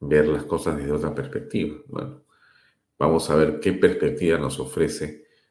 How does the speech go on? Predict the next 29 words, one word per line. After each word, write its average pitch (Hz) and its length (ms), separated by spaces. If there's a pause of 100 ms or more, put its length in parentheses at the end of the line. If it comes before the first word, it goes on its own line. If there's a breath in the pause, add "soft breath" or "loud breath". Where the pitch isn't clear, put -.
(800 soft breath)
el 76 200
padre 80 280
Omar, 92 440
qué 85 120
es 78 100
lo 80 100
que 71 80
nos 67 220
puede 78 220
decir 78 240
al 71 200
respecto, - 560
cómo 80 200
analiza 76 500
él 76 340 (420 loud breath)
lo 76 180
que 85 80
ha 82 40
ocurrido 78 760 (500)
y - 80
está - 180
ocurriendo 80 460
allá, 69 420 (180)
pero 87 200
también 69 500 (480 soft breath)
qué 80 160
reflexión 73 720
podemos 73 440
hacer - 500